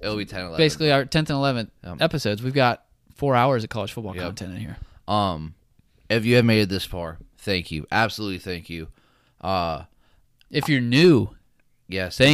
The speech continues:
Speaker 1: if this
Speaker 2: you.
Speaker 1: is the first
Speaker 2: Come
Speaker 1: episode,
Speaker 2: back.
Speaker 1: if this first episode you listen to, thank you. I promise you we're not all Ohio State every single episode. Now, anytime we talk college football, we are, but, like,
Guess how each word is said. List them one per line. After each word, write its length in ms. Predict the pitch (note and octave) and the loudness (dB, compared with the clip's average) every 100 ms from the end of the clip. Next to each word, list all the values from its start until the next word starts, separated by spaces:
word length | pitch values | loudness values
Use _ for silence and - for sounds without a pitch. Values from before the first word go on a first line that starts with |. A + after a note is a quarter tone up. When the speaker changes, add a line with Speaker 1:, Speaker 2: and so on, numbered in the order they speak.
| B2+ | 6
Speaker 1:
if 40 | |
this 40 | A#2+ | 2
Speaker 2:
you. 80 | |
Speaker 1:
is 80 | G#2 | 2
the 60 | G2+ | -2
first 180 | A#2 A#2 | -2 2
Speaker 2:
Come 120 | B2 | 2
Speaker 1:
episode, 320 | A2+ C#3 C3 G#2+ | 4 4 4 0
Speaker 2:
back. 60 | |
Speaker 1:
if 120 | - G2 | -6 -6
this 160 | A#2+ | -6
first 260 | - A#2+ A#2 | -4 -6 -4
episode 380 | A2 G2 G#2+ G#2+ | -6 -8 -8 -6
you 140 | G#2 | -6
listen 260 | G#2 G2+ F2+ | -6 -8 -10
to, 180 | G2 G2+ | -10 -12
thank 340 | - G#2 F#2 | -6 -6 -6
you. 100 | F2+ | -6
I 60 | F#2+ | -6
promise 480 | - C3 C3 B2+ - | -4 -2 -2 -4 -4
you 120 | A#2+ | -4
we're 80 | A2 | -4
not 400 | A2 G#2+ G2+ - | -2 -2 -4 -6
all 240 | - G2+ G#2 | 0 2 2
Ohio 240 | G#2 G#2 | 2 -2
State 340 | G2 G#2 G2 - | -2 -4 -4 -4
every 260 | G2 F#2 | -6 -6
single 240 | F#2 G2 F2+ | -8 -8 -8
episode. 480 | F2+ E2+ - A#1+ - _ _ _ | -10 -12 -14 -16 -18 _ _ _
Now, 120 | B2 | -4
anytime 240 | C3 C3+ A#2+ | -2 -4 -6
we 80 | |
talk 200 | A2 A2+ | -4 -6
college 260 | F#2+ G#2 G2+ | -4 -6 -6
football, 300 | A2 F#2 F2+ | -8 -8 -8
we 200 | F2 G2 | -8 -6
are, 360 | F2+ D#2 D2+ F2+ _ | -4 -4 -6 -12 _
but, 300 | F#2 E2+ - _ _ _ _ _ _ | -4 -4 -8 _ _ _ _ _ _
like, 220 | F#2+ F#2+ | -6 -6